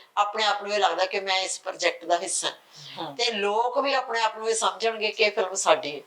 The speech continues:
Speaker 1: ਉਸੇ ਤਰੀਕੇ ਨਾਲ। ਕਿਉਂਕਿ ਜਦੋਂ ਉਹ ਪਾਤਰਾਂ ਦੇ ਰਾਹੀਂ ਦੁੱਖ ਸੁੱਖ ਦੇਖਣਗੇ ਤੇ ਕਿਵੇਂ ਉਹ, ਉਹਨਾਂ ਦੁੱਖ, ਕੀ ਗਲਤੀਆਂ ਅਸੀਂ ਕਰਦੇ ਹਾਂ ਰੋਜ਼, ਤੇ ਉਹਨਾਂ ਗਲਤੀਆਂ ਨੂੰ ਮਹਿਸੂਸ ਕਰਕੇ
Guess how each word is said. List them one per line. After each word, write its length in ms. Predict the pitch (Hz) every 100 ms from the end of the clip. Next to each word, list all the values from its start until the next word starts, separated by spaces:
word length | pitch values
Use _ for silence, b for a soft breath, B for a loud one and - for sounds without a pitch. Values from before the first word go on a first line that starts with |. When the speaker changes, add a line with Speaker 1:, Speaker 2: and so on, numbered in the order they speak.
| -
Speaker 1:
ਉਸੇ 200 | 170 185
ਤਰੀਕੇ 340 | 175 170 - 160
ਨਾਲ। 100 | 147
ਕਿਉਂਕਿ 560 | - - - 226 269
ਜਦੋਂ 280 | 226 220 220
ਉਹ 140 | 233
ਪਾਤਰਾਂ 520 | 226 202 196 214 208 214
ਦੇ 120 | 220
ਰਾਹੀਂ 360 | 196 202 214 208 B B -
ਦੁੱਖ 200 | 220 214
ਸੁੱਖ 240 | - 233
ਦੇਖਣਗੇ 640 | 254 196 - 254 254 233 220 B B -
ਤੇ 100 | 247
ਕਿਵੇਂ 520 | - 247 247 262 269
ਉਹ, 440 | 254 254 247 - B -
ਉਹਨਾਂ 280 | 226 262 240
ਦੁੱਖ, 180 | 214 - -
ਕੀ 240 | 285 302
ਗਲਤੀਆਂ 420 | 262 208 - 277 269
ਅਸੀਂ 140 | 254
ਕਰਦੇ 300 | 220 170 175
ਹਾਂ 80 | 170
ਰੋਜ਼, 240 | 180 208 185 B B -
ਤੇ 80 | 226
ਉਹਨਾਂ 200 | 262 262
ਗਲਤੀਆਂ 520 | 208 202 226 240 233
ਨੂੰ 120 | 226
ਮਹਿਸੂਸ 540 | 202 196 220 247 277
ਕਰਕੇ 500 | - 214 196 208 202